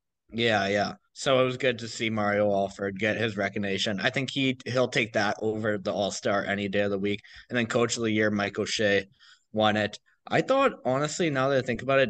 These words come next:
maybe Dave Campbell or, uh, uh,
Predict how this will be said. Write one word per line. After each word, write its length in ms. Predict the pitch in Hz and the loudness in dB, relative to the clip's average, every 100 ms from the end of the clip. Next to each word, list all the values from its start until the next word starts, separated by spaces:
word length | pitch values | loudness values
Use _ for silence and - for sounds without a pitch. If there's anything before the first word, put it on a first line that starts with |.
| 98 | 0
maybe 260 | 117 139 151 | -2 -2 -2
Dave 360 | 104 107 110 | 0 -2 -2
Campbell 640 | - 95 101 113 127 131 _ _ - | -4 -4 -2 0 0 -2 _ _ -6
or, 300 | 113 92 87 _ _ _ _ _ _ _ _ - | -2 -2 -4 _ _ _ _ _ _ _ _ -4
uh, 340 | 104 98 95 85 _ _ - | -2 0 -2 -8 _ _ -12
uh, 260 | 92 95 | -8 -8